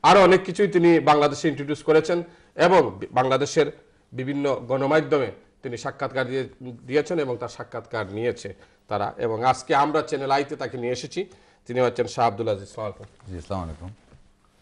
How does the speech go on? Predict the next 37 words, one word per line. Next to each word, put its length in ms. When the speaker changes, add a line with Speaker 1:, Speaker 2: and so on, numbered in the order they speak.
Speaker 1:
কেমন 140
আছেন 180
আপনি? 240
Speaker 2:
জি, 80
আমি 220
ভালো। 180
আপনি 440
কেমন 120
Speaker 1:
আপনাকে 300
Speaker 2:
আছেন? 180
Speaker 1:
অসংখ্য 160
ধন্যবাদ 260
আমাদেরকে 420
আজকে 180
সময় 160
Speaker 2:
আহ, 60
Speaker 1:
দেওয়ার 200
জন্য। 100
Speaker 2:
আপনাকে 220
ধন্যবাদ 440
এবং 280
চ্যানেল 320
আইয়ের 160
আজকের 360
পর্দায় 360
যারা 220
দর্শক 360
আছেন 260
তাদেরকে 440
আমি 360
ধন্যবাদ 340
জানাচ্ছি। 360
Speaker 1:
আমার 240
সর্বশেষ 500
অতিথি, 280
প্রিয় 200
দর্শক, 300